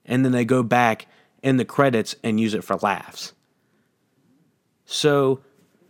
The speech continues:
<clears throat> I felt like there was, there's a couple misfires with the emotional through line on this movie, which m-, maybe it was rushed, maybe it wasn't, maybe they just weren't thinking as deeply as, you know, I am right now,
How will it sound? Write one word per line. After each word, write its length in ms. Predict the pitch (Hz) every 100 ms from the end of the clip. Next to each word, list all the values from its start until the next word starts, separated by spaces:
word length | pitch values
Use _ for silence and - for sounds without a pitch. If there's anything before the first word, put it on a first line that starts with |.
| _ _ _ _ _ -
<clears throat> 40 |
I 1400 | - 151 151 123 101 90 _ _ _ _ _ _ - 147
felt 260 | - 202
like 240 | 160 143 131
there 160 | 139
was, 280 | 135 120 101 - _ _ _ _ _ _ _ _ _ _
there's 260 | 131 139 117
a 60 |
couple 300 | - 131 143
misfires 680 | 127 127 - 123 127 131 117
with 360 | 107 95 - 101
the 160 | 101
emotional 480 | 95 101 107 107 98
through 320 | - 98 104
line 300 | 107 107 110
on 80 | 110
this 200 | 107 -
movie, 320 | 113 107 113
which 280 | 104 95 - -
m-, 360 | 98 95 98 98
maybe 360 | 98 98 101
it 180 | 95 -
was 240 | 101 95
rushed, 400 | 95 101 98 -
maybe 320 | 104 98 95 95
it 80 |
wasn't, 400 | 92 98 92 98
maybe 240 | 98 98 95
they 140 | 95
just 240 | 95 92 - _ _ _ _ _ _ _ _
weren't 200 | 104 104
thinking 580 | 101 107 101 101 101 87 -
as 220 | 104 107 101
deeply 420 | 107 104 101 98
as, 260 | 95 - -
you 100 | 101
know, 180 | 98 -
I 180 | 101 107
am 220 | 104 101
right 160 | 104 107
now, 320 | 107 107